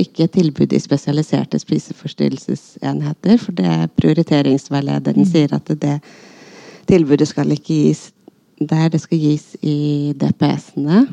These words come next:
Speaker 1: Eh, mens der er ofte erfaringen det som, et-,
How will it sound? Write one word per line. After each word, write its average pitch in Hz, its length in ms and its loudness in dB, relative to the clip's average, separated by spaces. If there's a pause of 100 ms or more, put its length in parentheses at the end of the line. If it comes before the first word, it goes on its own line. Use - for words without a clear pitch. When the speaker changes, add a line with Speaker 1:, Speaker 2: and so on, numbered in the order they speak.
Speaker 1:
Eh, 170 720 -2 (800)
mens 170 260 2
der 165 280 0 (180)
er 175 100 0
ofte 175 280 -2
erfaringen 156 520 -2
det 151 140 -4
som, 151 540 -4 (280)
et-, - 240 -4